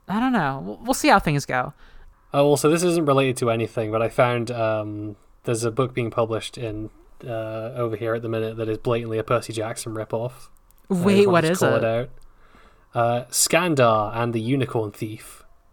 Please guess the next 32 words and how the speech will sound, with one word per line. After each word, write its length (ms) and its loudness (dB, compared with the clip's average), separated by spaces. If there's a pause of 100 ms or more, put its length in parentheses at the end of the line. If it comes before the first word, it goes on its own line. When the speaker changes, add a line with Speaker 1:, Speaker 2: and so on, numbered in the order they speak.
(500)
Speaker 1:
Skandar 1040 2
and 140 0
the 60 -2
Unicorn 680 -2
Thief? 500 -6 (320)
Speaker 2:
I 60 -2
mean, 120 0
the 60 2
title 400 2
alone. 600 4
<laughs> 60 -8 (1200)
Like, 200 -4
blank 400 2
and 120 -2
the 80 -4
blank 320 -4
thief. 640 -6 (680)
And 120 -4
then 120 0
it's 120 -4
about 220 6 (300)
Speaker 1:
Oh. 40 -20 (380)
Speaker 2:
a 40 -20
s-, 140 -8
a 80 0
strange 380 2
little 160 2
boy 340 4
getting 440 -2
a 100 -4
flying 560 2
winged, 400 0